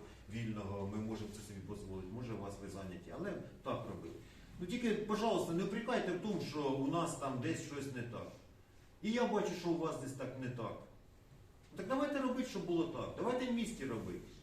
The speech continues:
Я з вами. Я все время казав, я з вами. Ну, тільки ж я не можу бути один, а ви напроти мене.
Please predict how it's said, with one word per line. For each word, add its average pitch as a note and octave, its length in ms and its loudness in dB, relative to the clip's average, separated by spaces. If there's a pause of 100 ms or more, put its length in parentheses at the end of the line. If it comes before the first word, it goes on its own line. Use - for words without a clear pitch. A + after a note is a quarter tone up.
(340)
Я G3+ 160 8
з G#3+ 120 4
вами. G3 360 4 (360)
Я - 80 2
все F3+ 160 2
время A#3 200 2
казав, E3 340 2
я F#3+ 80 6
з E3 120 2
вами. C3+ 300 0 (380)
Ну, D3+ 60 -8
тільки G3+ 220 -2
ж E3 60 0
я G3+ 60 8
не G3 120 2
можу G#3 280 4
бути D#3 280 0 (220)
один, D#3 480 6 (760)
а C#3 100 0
ви F3+ 140 8
напроти D3+ 420 4
мене. G2 340 -2